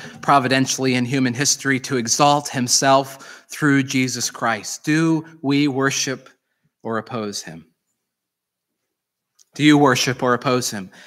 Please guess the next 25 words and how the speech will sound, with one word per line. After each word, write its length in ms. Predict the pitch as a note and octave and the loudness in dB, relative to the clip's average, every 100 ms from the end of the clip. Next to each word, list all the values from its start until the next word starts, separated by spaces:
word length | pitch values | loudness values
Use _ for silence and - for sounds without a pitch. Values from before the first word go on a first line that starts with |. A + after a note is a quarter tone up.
| - - | -10 0
That's 280 | C#3 - - | 0 2 0
the 80 | |
question 640 | D3+ - E3 D#3 - D3 B2+ | -4 0 2 2 2 2 2
for 180 | C#3 C3 | 2 2
today. 500 | C#3+ C#3 A#2+ F#2 F2+ - - - | 4 2 0 -6 -12 -20 -20 0
Are 100 | - | 2
you 160 | D#3+ D#3+ | 4 2
delighted 540 | D#3+ C#3+ D#3+ F3+ E3+ | 2 2 4 4 4
in 120 | D3 | 2
him 340 | C3+ C3+ A2+ G2 | 0 -4 -4 -6
because 380 | C3 - D3+ D#3 | -4 -2 -2 0
your 120 | D3 | -2
heart 460 | - E3+ F#3 F#3 - - | 2 4 4 2 -6 -6
and 160 | C#3 C#3+ | 0 4
life 440 | D#3+ E3+ F3+ F3+ | 6 6 4 2
have 120 | D3 | -4
been 160 | C#3 C3+ | -2 -2
changed 600 | - E3 E3+ F#3 F3+ F3+ | -2 0 2 2 0 -2
by 120 | D#3+ | -2
the 100 | D3+ | 0
gospel? 720 | C#3+ D3+ D3 - - A2 F#2+ _ _ _ _ _ _ _ _ _ _ _ _ _ _ _ _ _ _ _ _ | 4 4 4 0 -6 -12 -12 _ _ _ _ _ _ _ _ _ _ _ _ _ _ _ _ _ _ _ _
Or 160 | D3 E3 | 0 2
are 120 | F3 | 4
you 140 | F#3 | 2
indifferent? 440 | F#3 F#3 F#3 - | 0 -2 -4 -10